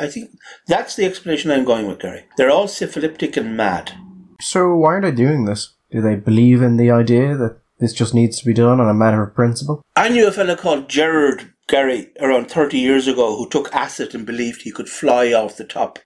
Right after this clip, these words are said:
Speaker 1: of a four-story building. The thing was, he was abs-, his belief was a strong one, but he was not tr-, it was, he was not right. And I'm just saying that this is much the same as Gerard's belief. I think they may believe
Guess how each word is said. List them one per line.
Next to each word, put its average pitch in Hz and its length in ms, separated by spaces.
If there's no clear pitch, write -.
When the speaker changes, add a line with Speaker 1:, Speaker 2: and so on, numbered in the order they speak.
Speaker 1:
of 107 480
a 107 100
four-story 110 540
building. 104 400
The - 60
thing 190 160
was, 175 520
he 156 160
was 151 140
abs-, - 340
his 127 200
belief 165 380
was 131 140
a 123 80
strong 170 360
one, 95 280
but 156 480
he 147 160
was 143 240
not 147 240
tr-, - 220
it 127 120
was, 123 200
he 131 120
was 123 180
not 127 200
right. 104 260
And 117 140
I'm 127 180
just 123 160
saying 117 240
that 104 140
this 117 160
is - 360
much 117 260
the 101 120
same 110 300
as 95 120
Gerard's 104 360
belief. 101 280
I 101 60
think 113 320
they 135 180
may 117 180
believe 113 480